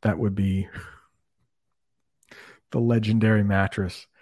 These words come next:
There is, nobody uses it, but on the other channel, if you're a channel member, there is an emoji that will bring up the mattress. Yeah, like a custom emoji. You can, you can click the mattress <laughs> next time I'm live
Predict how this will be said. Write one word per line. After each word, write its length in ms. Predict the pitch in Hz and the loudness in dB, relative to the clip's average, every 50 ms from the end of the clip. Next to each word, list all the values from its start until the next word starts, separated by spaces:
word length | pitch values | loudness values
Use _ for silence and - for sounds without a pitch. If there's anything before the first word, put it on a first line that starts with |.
| - - _ _ | -20 -20 _ _
There 120 | - 170 - | 2 2 2
is, 260 | - 208 214 190 139 | 4 2 2 2 0
nobody 440 | 151 180 131 139 160 185 262 254 269 | 0 0 2 2 2 2 4 4 4
uses 500 | 233 147 123 139 156 165 175 202 190 196 | 4 6 6 6 6 6 4 0 0 0
it, 160 | 220 214 143 | 0 -2 0
but 380 | 135 139 127 113 - - - _ - | 0 0 0 0 -2 -6 -12 _ -2
on 140 | 131 139 139 | -2 0 0
the 120 | 131 117 | 0 0
other 180 | 113 120 139 131 | 0 0 0 0
channel, 540 | - - 135 131 135 160 175 175 - - _ - | 0 0 0 0 2 2 0 0 -2 -6 _ -4
if 160 | 131 123 - | -4 -2 2
you're 140 | 147 135 127 | 2 2 2
a 20 | |
channel 320 | 120 - - 123 123 131 135 | 2 0 0 0 2 2 2
member, 420 | 147 156 156 160 180 185 185 - - - _ _ _ _ - | 4 2 4 4 2 2 0 -2 -6 -20 _ _ _ _ 2
there 140 | 135 143 147 | 2 2 4
is 260 | - 147 185 196 220 | 6 4 6 6 6
an 80 | 277 269 | 6 4
emoji 680 | 214 131 110 110 127 156 151 - 104 85 80 - _ _ _ _ _ _ _ _ - | 4 4 4 4 4 4 4 2 0 -2 -4 -6 _ _ _ _ _ _ _ _ -4
that 140 | 135 - 143 | -2 2 4
will 120 | 139 131 | 4 4
bring 300 | 120 107 135 131 131 131 | 6 6 4 4 4 4
up 160 | 127 120 - | 2 0 0
the 80 | - 113 | 0 0
mattress. 680 | 110 110 113 123 120 - - - 143 - - - - _ _ _ _ - | 2 2 2 2 0 -2 -6 -8 -8 -8 -14 -18 -20 _ _ _ _ -4
Yeah, 120 | - 127 123 | 0 0 2
like 160 | 117 113 - | 2 0 0
a 60 | 117 | -2
custom 440 | - - - 135 127 - - 139 127 | -6 -2 -2 0 0 0 0 2 2
emoji. 680 | 120 113 113 117 117 120 123 120 151 156 175 165 - _ _ _ _ _ _ _ _ _ - | 2 2 4 4 4 2 4 6 6 6 6 6 2 _ _ _ _ _ _ _ _ _ 2
You 100 | 139 151 | 2 4
can, 240 | - 190 156 139 - - | 6 6 4 4 2 4
you 100 | - 147 | 4 4
can 200 | 180 - 254 233 | 6 6 6 4
click 260 | - - 185 190 - - | 4 4 4 2 4 2
the 60 | 147 | 0
mattress 640 | 123 120 131 151 - - 90 78 - - - - - - - - | 2 4 2 2 2 0 -2 -2 -4 -8 -12 -14 -14 -16 -20 -20
<laughs> 200 | _ - 156 123 | _ -4 -2 0
next 200 | - 131 - - | 0 0 -2 -2
time 280 | - - 123 127 127 127 | 0 2 2 4 4 4
I'm 140 | 120 117 117 | 2 2 2
live 600 | 117 110 113 117 120 117 117 110 110 110 - - | 2 2 2 2 2 2 2 0 0 -2 -4 -6